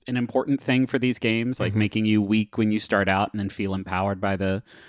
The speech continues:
Speaker 1: you know, by the later portions of the game. Uh, and three does that fine. I don't know. I f-, I'm glad that they did the remake of three because it, it, it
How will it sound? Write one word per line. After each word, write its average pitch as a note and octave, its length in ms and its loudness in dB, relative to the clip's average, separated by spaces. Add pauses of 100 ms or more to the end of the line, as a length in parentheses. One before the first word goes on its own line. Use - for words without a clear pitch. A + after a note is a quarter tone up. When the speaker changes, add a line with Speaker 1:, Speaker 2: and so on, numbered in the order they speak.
(300)
Speaker 1:
you F#2+ 100 -4
know, E2+ 300 -6
by G2+ 120 0
the F#2+ 80 0
later F#2 240 0
portions G2 400 -4
of F#2 40 -6
the F2+ 80 -4
game. F#2+ 400 -2 (100)
Uh, F#2+ 240 2
and - 120 0
three A#3 180 4
does F#3+ 160 6
that - 180 4
fine. G#2 500 0
I C3 80 2
don't G#2 120 0
know. E2+ 140 -2
I B2+ 120 6
f-, - 180 2
I'm D#3+ 160 8
glad D3+ 260 6
that C3+ 160 2
they C3+ 120 4
did B2+ 160 0
the A#2+ 100 4
remake A2+ 320 2
of G#2+ 80 -4
three A2 320 2
because A2 360 -2
it, G#2 140 -4 (120)
it, G2+ 160 -6 (640)
it A2 160 -4